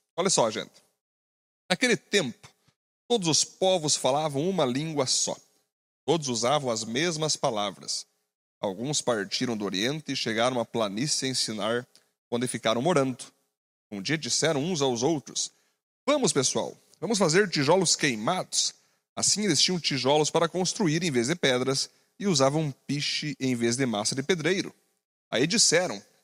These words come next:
"Agora vamos construir uma cidade que tem uma torre que chega até o céu.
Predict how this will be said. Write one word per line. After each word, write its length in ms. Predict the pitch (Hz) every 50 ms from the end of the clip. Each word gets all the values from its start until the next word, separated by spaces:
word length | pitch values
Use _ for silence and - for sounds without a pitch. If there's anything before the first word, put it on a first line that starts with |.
| _ _ _ _ -
"Agora 240 | - - 240 254 226
vamos 220 | 269 277 269 -
construir 320 | 254 247 208 - 233 220
uma 80 | 233 208
cidade 520 | - - - 180 143 160 196 208 190 180
que 80 | 185 180
tem 220 | 156 - 190 202
uma 140 | 208 196 160
torre 440 | 147 - _ _ - 196 202 180 180
que 120 | 170 170
chega 340 | 151 - - - 175 175 165
até 160 | 156 - 165
o 80 | 160 156
céu. 420 | 143 - - 113 113 110 82 -